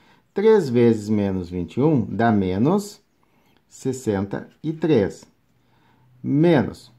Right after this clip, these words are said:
menos sessenta e seis vezes doze vai dar quanto? Setecentos e noventa e dois. Mas como os dois são negativos, vai ficar positivo. Dá mais setecentos e noventa e dois. E aí,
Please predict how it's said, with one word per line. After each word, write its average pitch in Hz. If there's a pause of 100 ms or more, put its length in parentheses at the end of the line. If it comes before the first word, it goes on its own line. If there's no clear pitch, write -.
(480)
menos 202
sessenta 180
e 175
seis 117
vezes 98
doze 123 (200)
vai 90
dar 104
quanto? 85 (420)
Setecentos 113
e 113
noventa 123
e 180
dois. 123
Mas 120
como 202
os 185
dois 123
são 117
negativos, 147
vai 131
ficar 131 (440)
positivo. 113
Dá 92
mais 95 (920)
setecentos 117
e 117
noventa 117
e 139
dois. - (720)
E 160
aí, 165